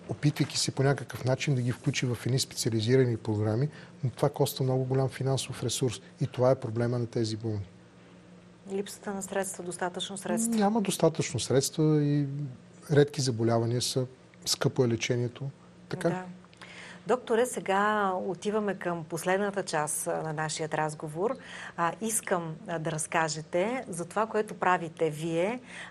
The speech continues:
Speaker 2: Как помагате на пациентите, които страдат от базедова болест? Един специфичен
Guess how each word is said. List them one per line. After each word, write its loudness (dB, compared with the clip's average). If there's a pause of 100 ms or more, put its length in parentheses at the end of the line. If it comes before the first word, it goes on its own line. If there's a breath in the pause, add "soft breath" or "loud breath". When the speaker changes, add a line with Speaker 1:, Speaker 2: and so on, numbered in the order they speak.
(120)
Speaker 2:
Как 0
помагате 0
на 0
пациентите, -6
които -6
страдат -2
от -8
базедова -4
болест? -4
Един -4
специфичен -8